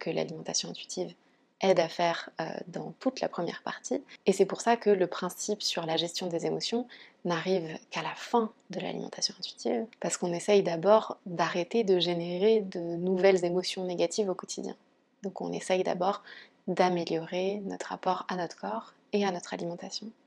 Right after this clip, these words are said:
pour ensuite être davantage capable de gérer ses émotions, donc, euh, du quotidien. Donc quand on est une mangeuse émotionnelle, on a tendance à se concentrer vraiment sur la partie émotion, sans se rendre compte qu'en fait, bien souvent, les émotions qu'on ressent, elles sont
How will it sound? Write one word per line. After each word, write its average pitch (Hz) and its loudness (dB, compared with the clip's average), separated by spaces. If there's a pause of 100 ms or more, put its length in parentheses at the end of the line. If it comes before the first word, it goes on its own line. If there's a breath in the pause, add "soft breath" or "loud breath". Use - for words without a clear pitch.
(140)
pour - -4
ensuite - -4 (160)
être 175 -2
davantage 175 0
capable 196 4
de 175 2
gérer 180 4
ses 180 2
émotions, 175 -2
donc, 202 -2
euh, 196 -8
du 190 -8
quotidien. 196 -6 (340)
Donc 208 6
quand 240 4
on 208 6
est 240 8
une 196 8
mangeuse 190 4
émotionnelle, 185 2
on 196 0
a 180 2
tendance 196 -4 (160)
à 175 -2
se - 0
concentrer 226 4
vraiment 196 4
sur 240 0
la 180 4
partie - -4
émotion, 202 2 (400 loud breath)
sans - 4
se 247 0
rendre 185 2
compte 269 0
qu'en 175 -4
fait, - 0 (180)
bien 202 0
souvent, 233 0
les 185 2
émotions 190 2
qu'on 190 -2
ressent, 233 -2 (100)
elles 175 -4
sont 196 10